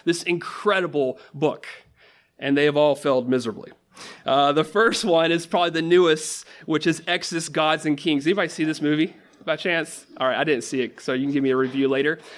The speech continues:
Uh, there's a picture of it. Uh, Exodus, Gods and Kings, starring Christian Bale as this gladiator-type Moses figure. Uh,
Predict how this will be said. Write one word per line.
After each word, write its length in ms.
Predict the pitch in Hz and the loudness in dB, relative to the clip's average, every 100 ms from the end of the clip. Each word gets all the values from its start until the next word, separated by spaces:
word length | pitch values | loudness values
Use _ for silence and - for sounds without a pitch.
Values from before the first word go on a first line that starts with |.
| - | -8
Uh, 320 | - 147 147 156 | 0 2 2 2
there's 180 | 185 | 0
a 60 | 165 | -2
picture 360 | 165 185 - 143 | -2 -2 0 0
of 140 | 139 | 2
it. 180 | 170 - - - | 0 -2 -16 -2
Uh, 180 | 143 139 | 0 2
Exodus, 480 | 180 202 - 180 151 | 0 -2 -2 -2 0
Gods 460 | 165 170 196 196 | 2 2 2 0
and 220 | 156 160 | 0 0
Kings, 440 | 151 - 170 156 151 | 0 0 4 2 2
starring 640 | - 175 175 175 160 151 - - - | -2 -2 2 2 2 0 -4 -16 -10
Christian 580 | - 190 - - 160 | -2 -2 -2 0 2
Bale 360 | 147 165 160 147 | 2 2 2 2
as 180 | 139 147 | -2 -4
this 200 | 160 151 | -4 -6
gladiator-type 1120 | 143 156 165 185 175 170 160 165 175 165 160 | -2 0 2 0 0 0 0 -2 -2 -2 -2
Moses 560 | 147 156 160 151 156 - | -2 2 2 2 0 0
figure. 460 | 160 135 120 110 - - - - - | 0 -2 -2 -6 -8 -12 -12 -10 -2
Uh, 340 | 139 139 131 | 2 2 2